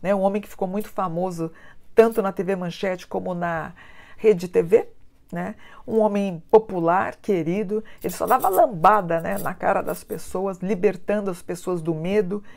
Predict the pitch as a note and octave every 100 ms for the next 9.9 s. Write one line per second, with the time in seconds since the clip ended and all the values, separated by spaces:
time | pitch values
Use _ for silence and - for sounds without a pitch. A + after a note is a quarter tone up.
0 | - - E3+ F3+ F#3 F#3 F3+ E3 - E3+
1 | F#3+ - G#3+ - - - - A#3 C4 -
2 | A3+ G#3 F#3 F#3+ F3+ F3 F3+ - F3 D#3
3 | D#3 - - - G#3+ A3 D#3+ F#3+ G#3+ -
4 | - - - F#3 F#3 F3+ - F#3+ E3+ E3+
5 | F3 F3+ E3 - - E3+ G3 G3+ G3 G#3+
6 | G#3 E3+ E3 D#3 - - - _ - F3+
7 | F#3 F3+ F#3+ G3 G#3 G#3 - F#3 F3+ E3+
8 | F#3+ G3 D#3+ F3 - G#3+ G#3+ E3 D3+ D#3+
9 | C#3+ D3+ F3+ G3+ G3+ G3 F3 E3